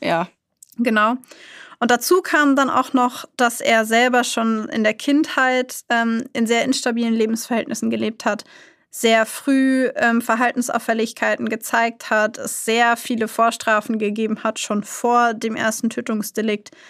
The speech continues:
Speaker 2: schnelle Rückfälligkeit. Wir hatten's, es, er wurde entlassen aufgrund des Tötungsdeliktes. Es hat keine sieben Wochen gedauert, stand er wieder vorm Richter.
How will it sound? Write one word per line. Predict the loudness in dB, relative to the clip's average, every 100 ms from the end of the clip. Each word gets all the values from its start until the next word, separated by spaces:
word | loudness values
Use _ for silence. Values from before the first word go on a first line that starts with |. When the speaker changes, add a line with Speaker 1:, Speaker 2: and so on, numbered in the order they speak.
| -20 -20 _
Speaker 2:
schnelle | -2 2 4 4
Rückfälligkeit. | 2 0 -2 -2 -2 0 0 0
Wir | -2
hatten's, | -2 -4 -4 -6
es, | -6 -6 -8 -16 _ -8
er | -4 0
wurde | 0
entlassen | 0 0 0 -2
aufgrund | -4 -6 -4 -4
des | -4
Tötungsdeliktes. | -4 -2 -4 -4 -4 -4 -4 -4
Es |
hat | -4 -2
keine | 0 0
sieben | 0 0 0
Wochen | 0 0 0
gedauert, | 0 2 2 0
stand | -2 -2
er | 0
wieder | 0 -2
vorm | -6
Richter. | -8 -10 -10